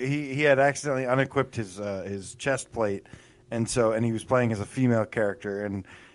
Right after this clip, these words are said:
every, there'd always be people funneling back to the bridge, and you'd just see people stop and, like, double take, and, like, <laughs> it was funny.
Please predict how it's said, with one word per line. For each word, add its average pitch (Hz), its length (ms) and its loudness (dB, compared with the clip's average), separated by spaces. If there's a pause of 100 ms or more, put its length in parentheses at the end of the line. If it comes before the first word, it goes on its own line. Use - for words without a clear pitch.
(140)
every, 147 720 4 (920)
there'd 165 280 8
always 160 380 10
be 151 140 0
people 151 320 0
funneling 147 460 4
back 143 280 4
to 143 80 -2
the 127 120 -2
bridge, 123 520 -2 (260)
and 147 180 2
you'd 139 100 -2
just 151 220 -2
see 165 120 -2
people 131 260 -4
stop 135 360 2
and, 127 80 0
like, 113 200 -2
double 131 260 6
take, 120 380 -2
and, 135 140 2
like, 127 240 2 (200)
<laughs> - 180 -14
it 170 1040 0
was 135 180 -8
funny. 101 340 -2